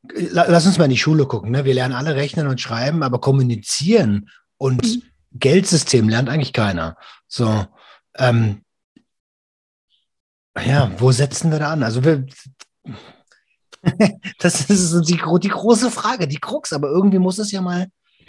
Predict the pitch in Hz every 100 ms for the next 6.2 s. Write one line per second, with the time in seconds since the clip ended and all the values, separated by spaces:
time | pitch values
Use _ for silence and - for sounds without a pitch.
0 | _ _ - - 254 247 165 165 302 170
1 | 165 - 349 143 330 311 294 330 339 -
2 | - 277 285 285 262 240 254 262 233 233
3 | - 214 214 208 233 - 233 254 - 180
4 | - 196 - 214 214 - 202 202 - -
5 | 294 285 277 285 285 269 269 262 269 277
6 | 277 269